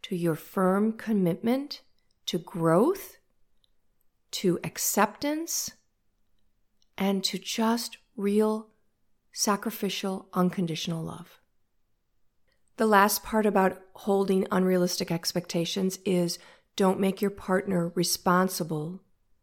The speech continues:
for your happiness or your unhappiness. Now, if you are in a marriage that is struggling, if you have, uh,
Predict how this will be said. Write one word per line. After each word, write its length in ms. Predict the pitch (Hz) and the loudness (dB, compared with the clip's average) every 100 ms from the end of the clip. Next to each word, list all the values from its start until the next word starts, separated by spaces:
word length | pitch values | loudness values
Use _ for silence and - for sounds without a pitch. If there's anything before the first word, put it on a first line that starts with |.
| _ _ | _ _
for 480 | _ - 175 170 160 - | _ -2 4 4 2 2
your 260 | 180 175 | 4 4
happiness 800 | 175 190 165 - 165 170 - - - - | 2 -4 -6 -4 -6 -4 -8 -8 -12 -2
or 160 | 202 | 2
your 180 | 202 202 | 2 2
unhappiness. 840 | 208 214 190 170 156 180 170 - - _ _ _ _ - - - | 0 0 0 -4 -8 -10 -10 -12 -14 _ _ _ _ -20 -10 0
Now, 300 | 185 165 - _ _ - | 0 0 -6 _ _ 2
if 200 | 190 185 | 2 2
you 400 | 196 214 226 - | 0 2 2 2
are 140 | 190 202 | 2 4
in 100 | 208 | 4
a 60 | |
marriage 600 | 202 196 196 214 226 220 - | 6 4 2 2 0 -2 -6
that 160 | 196 185 | -2 -2
is 100 | 180 | -2
struggling, 640 | - 175 170 202 233 262 - _ _ _ _ - | 0 0 2 2 2 0 -8 _ _ _ _ -2
if 260 | 196 190 196 | 2 2 2
you 180 | 190 | 2
have, 640 | 180 185 180 175 175 180 - - _ _ _ - | 2 4 4 6 4 -2 -10 -20 _ _ _ -6
uh, 380 | 175 175 165 | -2 -2 -4